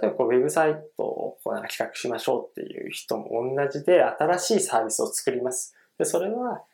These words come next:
あの、消費者の課題解決、消費者がこれまで困っていたものに対して、えー、課題解決しますよっていうことを声高に叫んだとしても、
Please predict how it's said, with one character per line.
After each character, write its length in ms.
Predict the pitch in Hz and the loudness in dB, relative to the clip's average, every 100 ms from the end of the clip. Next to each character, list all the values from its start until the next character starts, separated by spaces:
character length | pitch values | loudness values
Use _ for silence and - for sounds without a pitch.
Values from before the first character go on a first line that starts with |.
| _ _ - | _ _ -4
あ 80 | |
の、 80 | 135 | -2
消 200 | 135 151 | 2 2
費 100 | 156 | 2
者 160 | 156 156 | 0 -2
の 260 | 185 - - - | 0 0 -2 -8
課 120 | - | -2
題 200 | - 117 113 | 2 2 2
解 180 | 123 | -2
決、 640 | 120 117 - - - - - _ | -2 -6 -8 -12 -12 -14 -18 _
消 200 | - 143 | -2 0
費 100 | 139 | 0
者 140 | - | 0
が 160 | 143 170 | 0 0
こ 100 | 156 | 0
れ 60 | 143 | 0
ま 80 | |
で 80 | 165 | 0
困 260 | - 156 202 | -2 -4 -4
っ 100 | 240 | -2
て 100 | 214 | -2
い 100 | 196 | -2
た 100 | 170 | -2
も 160 | 170 | -2
の 80 | 175 | -4
に 60 | 175 | -2
対 240 | 202 202 | -2 -2
し 100 | 196 | -2
て、 260 | - 254 220 - - _ _ | 0 0 0 -10 -20 _ _
え 80 | 131 | -2
ー、 80 | 113 | -2
課 120 | 110 | -2
題 160 | 107 107 | -4 -4
解 160 | 113 | -4
決 240 | 135 127 - | -2 -4 -2
し 80 | |
ま 120 | 143 135 | -2 -2
す 160 | - | 0
よ 80 | 165 | 0
っ 120 | 170 | 0
て 100 | - | -2
い 80 | 190 | -2
う 40 | |
こ 60 | 214 | -4
と 120 | 214 247 | -2 0
を 80 | 226 | 2
声 180 | 175 180 | 4 4
高 160 | 196 208 | 4 0
に 60 | |
叫 340 | 202 160 - 208 | -6 -8 -2 -2
ん 120 | 190 | 2
だ 180 | 123 131 | 0 0
と 80 | - | -4
し 140 | - | -4
て 140 | 139 | -2
も、 460 | 127 147 160 - - | 0 4 4 2 -2